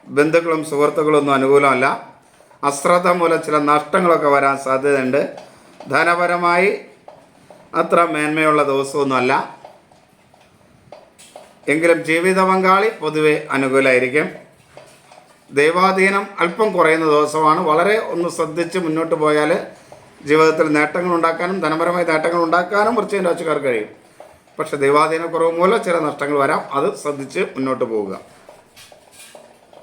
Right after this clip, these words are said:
ഏഹ്, തൊഴിൽ മേഖല അത്ര അനുകൂലമല്ല. മറ്റുള്ളവരുടെ എതിർപ്പ്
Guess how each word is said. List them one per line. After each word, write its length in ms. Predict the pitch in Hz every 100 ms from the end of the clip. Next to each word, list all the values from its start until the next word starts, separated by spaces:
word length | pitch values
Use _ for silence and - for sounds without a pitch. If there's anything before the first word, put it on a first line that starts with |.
| - _ _ _ - - _ - - _ - -
ഏഹ്, 280 | 131 127 127 -
തൊഴിൽ 280 | 175 170 175
മേഖല 360 | 170 170 170
അത്ര 360 | 180 165 156 147
അനുകൂലമല്ല. 960 | 151 135 135 143 139 127 123 156 - - _ _ _ _ _ _ - - _ _ - _ _ _ - - _ _ _ - 135
മറ്റുള്ളവരുടെ 640 | 139 180 160 151 147 143
എതിർപ്പ് 600 | 143 135 143 147 180 -